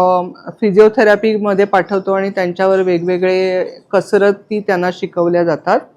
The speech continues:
आणि त्याच्यानंतर बहुतेक पेशंट ह्याच्यानंतर बरे होतात आणि ते मग फक्त मेंटेनन्सवर असतात. पण ज्या पेशंट्सना ह्याने, अ,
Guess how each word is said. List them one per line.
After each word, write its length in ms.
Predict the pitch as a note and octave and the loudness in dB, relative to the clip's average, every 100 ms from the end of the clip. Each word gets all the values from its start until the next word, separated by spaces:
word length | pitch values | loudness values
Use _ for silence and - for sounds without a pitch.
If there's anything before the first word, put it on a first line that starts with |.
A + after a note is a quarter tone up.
| _ _ _ _ | _ _ _ _
आणि 320 | G3 G3 A#3 B3+ G#3+ | -6 -2 -2 -2 0
त्याच्यानंतर 720 | F#3+ A#3+ B3 C4 B3+ C4 C#4 A3+ - _ - | 0 2 2 2 2 4 4 0 -10 _ -8
बहुतेक 580 | F#3 G#3+ A3 - - - | 0 0 2 0 0 2
पेशंट 360 | A#3 A#3 A#3 | 2 2 0
ह्याच्यानंतर 680 | A3+ F#3 G3+ G3+ G3 F#3+ G3+ | 0 0 0 0 -2 -2 -2
बरे 280 | F#3 E3+ F3 | 2 2 2
होतात 340 | E3+ D#3+ C#3+ - | 0 -2 -4 -6
आणि 200 | F3+ F#3 | -6 -4
ते 160 | G3+ | -2
मग 200 | G#3 G#3+ A3+ G#3 - | -4 -4 -8 -10 -8
फक्त 260 | G3 - | -6 -2
मेंटेनन्सवर 840 | A3 F#3+ F3+ F#3+ G3 G3 F#3+ F#3+ E3 | -2 -2 0 0 0 -2 -2 0 2
असतात. 380 | C#3+ - D3 C#3+ _ _ _ _ _ _ - | 0 -4 -4 -4 _ _ _ _ _ _ -4
पण 180 | B3 G3+ | -2 -2
ज्या 220 | - G#3+ C#4+ | 0 2 4
पेशंट्सना 760 | B3+ A#3 - G#3 G3 - F#3 | 4 2 0 -4 -4 -4 -4
ह्याने, 600 | F#3 F#3 F3 F#3 G3 G3 | -2 -2 -2 0 0 -2
अ, 260 | F#3 F#3 | -2 0